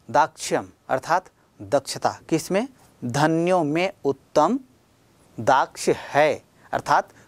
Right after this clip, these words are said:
कुशलता या चतुरता या चतुरता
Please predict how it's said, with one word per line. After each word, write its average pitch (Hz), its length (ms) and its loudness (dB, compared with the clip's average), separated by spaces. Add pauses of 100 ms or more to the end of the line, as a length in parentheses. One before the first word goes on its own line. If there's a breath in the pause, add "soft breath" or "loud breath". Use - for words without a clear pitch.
कुशलता 156 640 2 (280 soft breath)
या 135 120 2
चतुरता 147 720 2 (800 soft breath)
या 143 320 2 (340 soft breath)
चतुरता 165 920 2